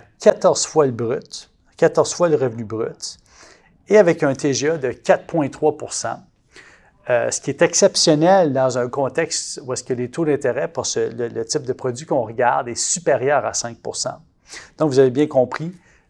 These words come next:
le contexte est, est de, de, de financement est à un taux d'intérêt de plus de cinq pour cent, mais l'acheteur a acheté à un T G A de quatre point trois. Donc, il y a un écart entre les deux d'au moins zéro point sept pour cent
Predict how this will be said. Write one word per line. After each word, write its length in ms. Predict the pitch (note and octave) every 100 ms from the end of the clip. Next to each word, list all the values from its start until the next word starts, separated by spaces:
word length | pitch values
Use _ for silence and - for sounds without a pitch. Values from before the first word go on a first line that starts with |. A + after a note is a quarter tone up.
| _
le 140 | C3 D#3+
contexte 480 | D#3 D3 E3 D#3 C3+
est, 300 | D3+ D#3+ - _ -
est 140 | C3
de, 340 | A#2 A#2 A2+ -
de, 340 | A#2 A2+ A#2+ G#2+
de 160 | A#2 A#2
financement 720 | - E3 C3+ - D#3 D#3+ D#3+ C3
est 200 | B2+ C3
à 60 |
un 80 | A#2+
taux 160 | A#2+ D3+
d'intérêt 480 | C3 B2+ A#2+ C3
de 140 | C3 A2+
plus 260 | - F#3+
de 120 | D3+ B2+
cinq 420 | - E3 G3+ -
pour 140 | D3
cent, 320 | - C#3+ F3 F#3 - _ -
mais 220 | C3+ G#3+
l'acheteur 720 | G#3+ D#3+ - E3 E3+ F#3+ D3+
a 80 | C3
acheté 360 | B2 - F3+ E3
à 60 |
un 120 | B2+ A#2+
T 200 | - C#3
G 180 | A#2+
A 140 | B2 C#3
de 160 | A#2
quatre 380 | B2+ - C3+ -
point 220 | - A2+
trois. 340 | F#2+ - - - _ _ _ - - - _
Donc, 280 | D#3 F3 E3+
il 60 | C#3+
y 0 |
a 20 |
un 80 | C3+
écart 360 | C3+ E3 F3+ D#3
entre 220 | C#3 C3+
les 100 | A#2+
deux 220 | C#3 F3
d'au 280 | C#3 D#3 G3
moins 420 | F3 F#3 G3 E3+
zéro 300 | A#2+ C3+ C#3
point 280 | C#3 C3+ A#2
sept 300 | - C#3 -
pour 160 | -
cent 280 | - B2+ B2+